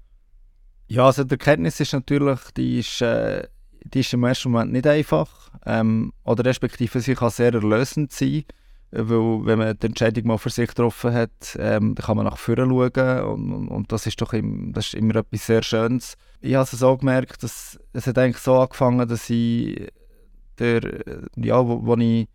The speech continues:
quasi noch mit dem alten C E O hat dürfen mitschwimmen, ähm, hat er mir noch relativ viele operative Tasks vom Fern gehalten, sag ich jetzt mal. Und ich habe mich so ein bisschen auf People-Themen können konzentrieren, wie will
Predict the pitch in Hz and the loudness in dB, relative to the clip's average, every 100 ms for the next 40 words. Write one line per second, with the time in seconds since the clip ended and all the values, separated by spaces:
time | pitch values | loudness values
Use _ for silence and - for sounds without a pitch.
0 | _ - 123 117 120 120 - 117 - 117 | _ -4 0 2 2 2 2 -2 2 0
1 | - 120 123 120 123 120 123 123 117 123 | 0 -4 2 4 4 2 0 -2 0 -2
2 | 139 - 135 135 135 135 - - _ - | -2 -2 0 2 2 0 -4 -20 _ -10
3 | - 117 117 113 117 113 120 123 127 131 | -2 2 2 0 0 -2 2 2 2 2
4 | 127 120 127 - 131 - 127 123 - 131 | 2 2 2 0 -2 0 2 2 2 0
5 | 123 131 123 123 120 117 127 - - - | 0 0 -2 -2 2 2 2 -6 -18 -18
6 | - 127 117 113 113 104 - 107 110 131 | -6 -2 0 2 0 -4 -4 0 0 0
7 | 123 107 - 110 110 117 107 123 110 110 | 2 2 0 -4 -2 -2 -2 -2 0 0
8 | 127 123 117 131 123 120 120 107 - - | 0 2 0 0 0 0 0 -2 -12 -20
9 | - - 156 - 156 - 147 143 143 139 | -20 -6 -4 0 -2 2 0 2 0 -2
10 | 139 147 135 - 131 139 135 135 131 131 | -2 -2 -4 -4 -6 0 2 4 4 4
11 | 120 117 | 2 0